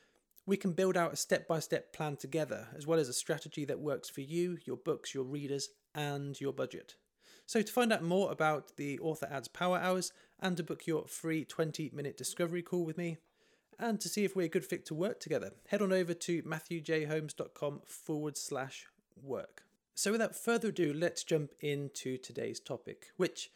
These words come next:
is what I'm doing to plan for the launch of my wife's upcoming book. First then, let's give you some context about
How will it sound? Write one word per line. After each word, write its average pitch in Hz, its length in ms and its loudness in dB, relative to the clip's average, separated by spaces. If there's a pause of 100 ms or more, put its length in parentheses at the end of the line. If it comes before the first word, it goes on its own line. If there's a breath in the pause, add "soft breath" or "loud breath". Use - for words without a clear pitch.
(320 soft breath)
is 160 360 4
what 202 200 2
I'm 170 120 2
doing 147 280 2
to - 160 -6
plan 156 400 -2
for 131 120 -10
the 123 80 -4
launch 139 440 0
of 139 200 -10
my 131 160 -4
wife's 127 540 -6
upcoming 131 520 -6 (180)
book. - 240 -6 (1400 soft breath)
First 247 260 2
then, 135 160 0
let's 190 160 -4
give 214 160 -4
you 208 60 0
some 214 160 0
context - 840 -6
about 127 540 -6